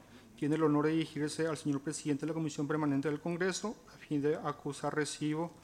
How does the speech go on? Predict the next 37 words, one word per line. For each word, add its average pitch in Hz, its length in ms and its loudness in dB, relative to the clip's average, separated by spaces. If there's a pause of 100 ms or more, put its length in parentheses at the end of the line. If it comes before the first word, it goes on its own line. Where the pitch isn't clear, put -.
(460)
de 143 80 -4
la 143 60 4
nota 147 200 4
número 165 320 4
trece 180 760 -2
de 151 80 0
febrero 151 420 2
de 160 60 2
dos 156 80 0
mil 147 100 0
veinticinco, 156 540 -2 (100)
por 165 80 -2
la 151 80 0
cual 160 320 0 (400)
se - 180 -2
le 151 120 2
convoca 147 560 2
e 160 120 2
invita 170 600 0 (560)
a 143 80 -4
sesión 160 320 2
extraordinaria 156 560 4
de 156 60 2
la 156 40 -2
Comisión 156 300 0
Permanente 147 400 2
del 156 120 2
Congreso 190 560 2 (280)
a 147 60 -2
realizarse 151 580 2
en 160 100 0
fecha 151 240 0
diecinueve 165 480 2
de 185 60 2
febrero 175 640 4
del 160 100 -4
corriente 170 640 2